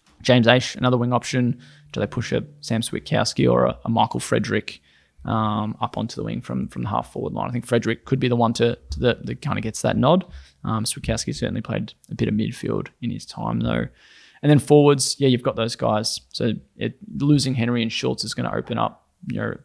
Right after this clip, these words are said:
bit more, um, of a reliance on a Switkowski, uh, a Frederick,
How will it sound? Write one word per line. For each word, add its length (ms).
bit 180
more, 440
um, 520
of 120
a 60
reliance 600
on 140
a 40
Switkowski, 840
uh, 240
a 40
Frederick, 680